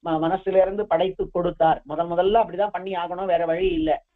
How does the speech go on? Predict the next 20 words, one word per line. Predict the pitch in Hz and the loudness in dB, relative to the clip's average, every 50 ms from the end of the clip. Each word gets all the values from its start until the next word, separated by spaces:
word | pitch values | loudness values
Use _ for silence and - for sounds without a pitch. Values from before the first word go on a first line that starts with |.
| _ _ _ _ _ _ _ _ - | _ _ _ _ _ _ _ _ 0
ஒரு | 151 175 185 | 2 4 6
விதத்துல | 185 190 196 214 214 - - 233 240 | 6 4 4 4 0 0 0 2 2
அவள்லாம் | 220 202 190 196 196 196 196 196 214 220 226 208 | 2 4 2 2 0 0 -2 -4 -4 -4 -4 -6
பிரம்மாவினுடையதான | 185 190 190 202 - 208 220 220 214 202 196 185 185 185 180 185 180 180 180 | -8 -8 -6 -6 -6 -6 -6 -8 -10 -8 -6 -2 -2 0 0 -2 -4 -4 -6
மானசிக | 175 165 170 190 208 196 196 - 190 | -8 -8 -6 -6 -6 -8 -6 -6 -6
புத்திராள், | - - 190 - 190 202 214 220 196 | -6 -6 -10 -2 2 2 4 4 2
இவாள்லாம் | 180 185 185 185 190 208 202 180 | 2 0 0 0 -2 -4 -4 -6
மானசிக | 175 185 202 202 196 190 - 180 | -6 -8 -8 -10 -8 -6 -6 -6
புத்திரிகள். | - - - - 190 185 170 165 151 - _ _ _ _ _ _ _ _ _ _ _ _ _ | -8 -8 -10 -4 -2 0 0 0 0 -2 _ _ _ _ _ _ _ _ _ _ _ _ _
ஆனா | 170 196 214 220 233 | 2 4 4 4 2
முதல் | 208 180 175 175 202 202 | 0 0 2 2 2 2
முதல்ல | 196 196 220 226 247 269 254 | 2 0 0 2 2 0 0
இப்ப | 208 196 - 190 185 | -2 -8 -10 -10 -10
ம-, | 180 170 165 _ _ | -10 -12 -14 _ _
பண்ணும் | - 175 196 220 214 208 | -4 -4 -2 -4 -8 -2
பொழுது | 214 226 254 254 | -2 0 0 -2
அப்படிதான் | 233 254 185 170 208 214 208 - | -4 -6 -4 2 2 2 2 0
பண்ணி | - 180 208 233 233 | -8 -6 -4 -2 -2
ஆகணுங்கிற | 208 196 175 185 185 196 202 214 202 185 | -2 -2 -4 -4 -8 -2 2 2 2 2
காரணத்தினால | - 185 180 185 180 180 165 - 156 156 151 147 | 2 2 2 2 0 -2 -4 -4 -4 -4 -2 -2